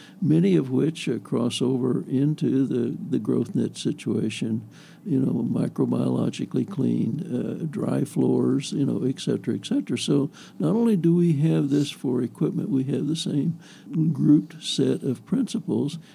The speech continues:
and the checklist that goes along with that. So looking back in time, what A M I accomplished was –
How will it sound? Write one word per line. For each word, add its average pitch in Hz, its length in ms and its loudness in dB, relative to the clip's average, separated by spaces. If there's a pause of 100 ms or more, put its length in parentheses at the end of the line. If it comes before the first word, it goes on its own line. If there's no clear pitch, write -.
(120)
and 160 280 2
the 226 80 -2
checklist 139 680 -2
that - 140 -2
goes 143 280 0
along 135 340 0
with 185 240 -2
that. 87 300 -6 (320)
So 143 380 2 (120)
looking 214 400 4
back 165 300 2
in 127 160 2
time, 123 340 0
what 131 180 0
A 240 200 0
M 135 120 2
I 131 200 2
accomplished - 880 -4 (420)
was – 131 540 0